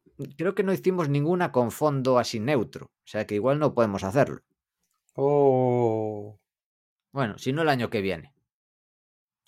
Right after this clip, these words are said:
Speaker 1: Todas fotos, bueno, las hicimos con Daniel Cabanas, que es el fotógrafo,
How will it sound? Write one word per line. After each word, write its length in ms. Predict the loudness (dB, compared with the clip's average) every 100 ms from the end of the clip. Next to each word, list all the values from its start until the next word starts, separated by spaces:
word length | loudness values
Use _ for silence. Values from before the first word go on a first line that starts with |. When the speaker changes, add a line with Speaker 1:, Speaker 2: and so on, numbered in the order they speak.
| _
Speaker 1:
Todas 160 | -4 0
fotos, 500 | 0 2 -2 -2 -12 _ _ _ _
bueno, 200 | -6 -6 -4
las 160 | -4 -4
hicimos 600 | -2 0 2 -2 -4 -14 _ _ _ _
con 520 | -2 -2 -4 -8 -6
Daniel 300 | -4 -2 -2
Cabanas, 420 | 0 0 0 -2 -8
que 80 |
es 80 | -8
el 240 | -6 -6 -6
fotógrafo, 760 | -6 0 2 0 -4 -12 -14